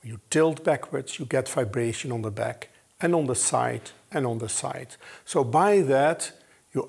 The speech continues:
automatically feel again where gravity is, and the brain starts to use that in an automatic way to improve your balance and gait.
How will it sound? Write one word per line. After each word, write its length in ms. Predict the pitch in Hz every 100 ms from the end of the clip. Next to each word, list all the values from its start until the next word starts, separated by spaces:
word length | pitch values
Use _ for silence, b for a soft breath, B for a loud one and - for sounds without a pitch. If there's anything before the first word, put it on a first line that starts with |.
| -
automatically 840 | 220 202 156 135 127 117 147 135
feel 720 | - - - 165 196 202 202 - -
again 480 | 123 131 131 139 127
where 140 | 123
gravity 720 | 110 117 143 131 - 127 123
is, 320 | 143 180 - - B
and 140 | 151 131
the 80 |
brain 400 | 104 139 208 233
starts 460 | 214 - 160 160 -
to 120 | -
use 360 | 117 143 170 160
that 320 | 151 147 - - -
in 140 | 240
an 100 | 180
automatic 720 | 117 147 143 135 123 123 -
way 200 | 131 151
to 200 | 143 139
improve 640 | - 143 135 - 143 143 - B B -
your 160 | 123 104
balance 680 | 95 135 131 135 127 - - -
and 240 | 127 120
gait. 520 | 113 113 113 - -